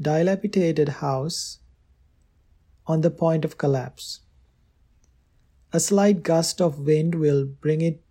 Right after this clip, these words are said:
tumbling down. If you prop it up with two or four,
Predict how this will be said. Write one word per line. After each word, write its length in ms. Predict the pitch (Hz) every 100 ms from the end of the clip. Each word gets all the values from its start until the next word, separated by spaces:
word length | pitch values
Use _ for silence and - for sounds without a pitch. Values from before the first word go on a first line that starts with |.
| _ -
tumbling 480 | 165 165 160 156
down. 420 | 139 131 127 143 147 _ _ _ _ _ _ _ _ _ _ _ _ _ _ _ _
If 220 | 180 -
you 140 | 233 240
prop 300 | 180 165 185
it 160 | 180 -
up 400 | 143 143 - - _ _ _ _ _ _ _ _
with 320 | 151 151 147 -
two 160 | 185
or 200 | 175 175
four, 520 | 165 170 156 143 185